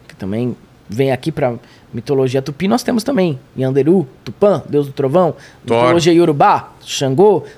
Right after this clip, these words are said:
Speaker 1: Na mitologia nórdica, Thor. E por aí vai. É o arquétipo da mesma energia. Mas enfim, vamos voltar aqui, senão a gente perde o foco.
Speaker 2: Tá.
Speaker 1: Então o primeiro templo foi construído ali, abrigou a Arca da Aliança e vários mistérios, vários livros que Salomão recolheu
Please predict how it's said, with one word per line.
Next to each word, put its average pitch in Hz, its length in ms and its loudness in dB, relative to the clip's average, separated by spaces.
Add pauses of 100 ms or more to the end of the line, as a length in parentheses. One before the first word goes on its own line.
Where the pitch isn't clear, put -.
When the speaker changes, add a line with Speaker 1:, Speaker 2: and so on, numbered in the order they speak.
Speaker 1:
Na 127 60 -8
mitologia 151 640 -2
nórdica, 165 480 0
Thor. 185 400 2
E 147 80 0
por 330 180 0
aí 381 180 4
vai. 175 380 2
É - 80 -2
o 185 60 4
arquétipo 180 440 -2
da 170 100 0
mesma 170 200 -2
energia. 151 440 -4 (340)
Mas 269 220 2
enfim, 233 340 -2
vamos 185 240 0
voltar 190 300 2
aqui, 160 120 -8
senão 180 140 -4
a 180 40 -4
gente 180 140 -10
perde 160 200 0
o 165 40 -2
foco. - 360 -12
Speaker 2:
Tá. 90 260 -4
Speaker 1:
Então 277 140 0
o 269 40 -2
primeiro 277 320 2
templo 226 320 0
foi 202 180 -2
construído 170 540 -2
ali, 160 280 0 (160)
abrigou 156 500 2
a 139 60 4
Arca 135 220 -2
da 151 100 0
Aliança 160 440 -4
e 247 120 4
vários 220 400 2
mistérios, 160 600 0 (220)
vários 190 300 2
livros 185 420 0
que 175 80 -12
Salomão 156 380 -2
recolheu 180 520 0